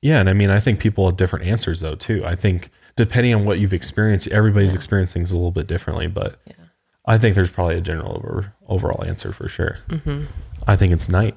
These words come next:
Speaker 1: I think the darkness is key to them being active,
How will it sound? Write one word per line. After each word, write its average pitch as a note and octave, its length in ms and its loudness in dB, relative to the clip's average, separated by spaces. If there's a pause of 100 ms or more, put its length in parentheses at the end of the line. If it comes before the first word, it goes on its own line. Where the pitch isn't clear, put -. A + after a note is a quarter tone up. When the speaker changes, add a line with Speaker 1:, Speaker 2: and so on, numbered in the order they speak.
Speaker 1:
I F#2 100 0
think F2+ 240 2 (160)
the F#2+ 60 -2
darkness F2 500 0
is E2 120 -4
key F#2 380 2
to E2 460 -2 (100)
them E2+ 500 0 (360)
being F2+ 260 2
active, - 560 -8